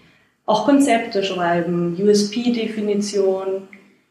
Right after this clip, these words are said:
welche Firmenfarben werden verwendet, welche Hausschriften kann's geben und wie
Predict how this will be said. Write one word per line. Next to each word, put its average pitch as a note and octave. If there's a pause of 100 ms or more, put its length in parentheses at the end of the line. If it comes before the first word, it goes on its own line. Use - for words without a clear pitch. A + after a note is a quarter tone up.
(200)
welche G#3
Firmenfarben A#3+
werden G3+
verwendet, F#3+
welche F#3
Hausschriften E3+
kann's E3
geben E3
und F#3
wie G3